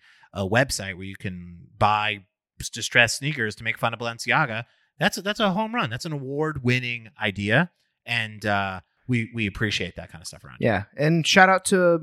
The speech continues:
Speaker 2: to Michael. He, uh, he tipped me off about that story.
Speaker 1: Oh,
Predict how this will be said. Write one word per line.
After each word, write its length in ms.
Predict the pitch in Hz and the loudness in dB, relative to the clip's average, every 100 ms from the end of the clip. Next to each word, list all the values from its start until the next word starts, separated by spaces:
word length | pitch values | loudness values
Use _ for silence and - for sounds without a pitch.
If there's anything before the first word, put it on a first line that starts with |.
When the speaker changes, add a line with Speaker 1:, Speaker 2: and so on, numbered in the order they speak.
| - - | -4 -10
Speaker 2:
to 100 | 160 | 0
Michael. 420 | 151 165 90 101 - | 0 0 -2 -8 -8
He, 220 | 131 131 | -2 4
uh, 260 | 123 120 120 - - | 6 4 0 -10 -8
he 120 | 139 | -4
tipped 240 | - 151 | 0 0
me 80 | 139 | 2
off 220 | 135 131 | 0 -2
about 200 | - 127 | -4 -4
that 120 | 120 - | -4 -4
story. 360 | 139 120 104 | 0 2 2
Speaker 1:
Oh, 480 | 226 233 220 180 123 | 0 2 4 4 2